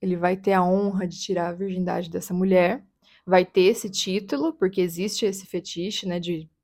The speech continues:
pegar a virgem, e vai gozar. E só vai reafirmar a masculinidade intacta dele. Inclusive, eu encontrei nessa pesquisa pra este roteiro um produto erótico, que é uma membrana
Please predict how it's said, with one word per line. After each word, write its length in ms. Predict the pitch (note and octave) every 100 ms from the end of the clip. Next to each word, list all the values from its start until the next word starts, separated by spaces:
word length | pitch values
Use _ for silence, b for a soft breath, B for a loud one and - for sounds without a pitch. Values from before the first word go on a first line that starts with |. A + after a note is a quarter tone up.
| _ _ -
pegar 300 | E3 E3 E3+
a 60 |
virgem, 480 | E3 E3+ G3 A#3+ D#4 _ _ -
e 80 | D#4+
vai 100 | E4
gozar. 400 | D4 D#4+ F4+ G3 _ _ _ -
E 60 |
só 220 | A3 C4 B3+
vai 280 | A3+ A3
reafirmar 680 | A#3 C4 B3+ C4+ C#4 B3 G#3
a 40 | G#3+
masculinidade 800 | G#3+ G3+ A3 G#3+ G#3 F#3+ F#3 G#3
intacta 480 | A3+ F#3+ F3 - F#3+
dele. 300 | E3+ D#3 _ _ _ _ A3+
Inclusive, 520 | A3+ A#3+ A#3 C4+ B3+
eu 80 | A#3+
encontrei 600 | A#3+ G#3+ F#3+ G3+ G3+ F#3
nessa 240 | F3 F#3
pesquisa 580 | F#3 E3 - F#3+ E3 E3
pra 160 | - E3+
este 220 | E3+ F#3+
roteiro 580 | F3+ - G3 E3+ F3 - _ _ _ _ _
um 240 | F#3 F#3 F3+ _ -
produto 600 | G3+ G3+ F3+ B3 C4+ G3+
erótico, 680 | F3+ F3+ F3+ - - F3 - _ _ _ _ _ _
que 220 | - G3+
é 60 | G3
uma 200 | G3 G3
membrana 840 | G3 C4 B3 F#3 F3 F3 G#3 C4